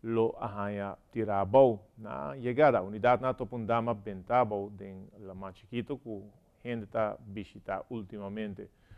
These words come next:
A constatar que turista tava atacando a riba Barranca, e um ola grande, a bim,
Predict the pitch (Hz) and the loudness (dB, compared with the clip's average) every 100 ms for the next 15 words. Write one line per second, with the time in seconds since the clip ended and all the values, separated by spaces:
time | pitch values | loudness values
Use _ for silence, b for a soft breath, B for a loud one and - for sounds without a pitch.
0 | b 117 139 131 127 127 117 - 120 110 | b -4 -2 -2 2 4 4 0 0 0
1 | 110 117 110 107 - 107 104 98 - 107 | -2 -2 -2 -4 -6 -6 -4 -6 -8 -8
2 | 104 92 101 104 101 101 95 95 101 - | -6 -4 -2 -2 -2 -4 -4 -8 -12 -2
3 | 110 107 98 92 90 104 107 113 98 98 | 0 2 2 0 -2 0 0 0 -4 -10
4 | - 98 92 113 104 | -10 -8 -4 -4 -6